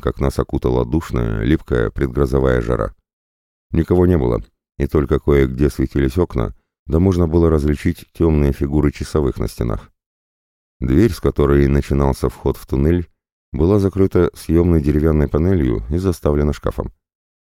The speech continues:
Отодвинули шкаф, сняли фальшивую панель,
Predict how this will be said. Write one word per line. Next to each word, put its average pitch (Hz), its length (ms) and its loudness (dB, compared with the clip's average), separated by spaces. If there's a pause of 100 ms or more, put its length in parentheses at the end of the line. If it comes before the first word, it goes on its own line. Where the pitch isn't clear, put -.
(100)
Отодвинули 62 540 -2
шкаф, - 340 -4 (360)
сняли 90 360 2
фальшивую 69 680 0
панель, 71 400 -2